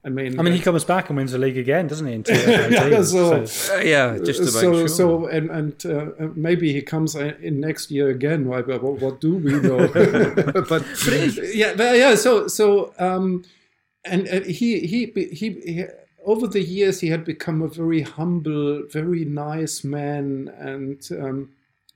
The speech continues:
Speaker 1: as I said, not old-fashioned, but, but always on, on top of the game. And, um, uh, yeah, so, um, uh,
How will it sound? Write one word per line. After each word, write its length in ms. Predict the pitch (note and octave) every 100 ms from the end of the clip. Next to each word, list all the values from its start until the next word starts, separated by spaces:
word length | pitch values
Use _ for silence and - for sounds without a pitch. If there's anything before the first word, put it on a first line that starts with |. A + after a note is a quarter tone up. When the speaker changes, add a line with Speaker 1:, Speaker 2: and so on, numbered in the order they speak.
| -
Speaker 1:
as 180 | E3 E3+
I 120 | D#3
said, 400 | C#3+ G3 F3 - -
not 240 | D#3 G3 F#3+
old-fashioned, 680 | D#3+ D3+ - G3+ - G#2 - _ -
but, 200 | C#3+ D3
but 160 | C#3+
always 680 | - - F3 F3+ E3+ D#3 D3+
on, 180 | C#3+ C#3
on 160 | D3 C3+
top 220 | D#3+ D#3
of 140 | C#3 -
the 80 |
game. 440 | C3+ F3 G#3 A2+ B2
And, 340 | B2+ B2 C#3 -
um, 460 | D#3 C#3+ C#3+ C#3+ D3 - - _ _ _
uh, 280 | D3 C#3+ D3 -
yeah, 380 | - D3+ C4+ G#3
so, 520 | - D3 C#3+ C#3+ D#3+ D3+
um, 380 | C3 C3+ C#3 D3+ _ - -
uh, 220 | -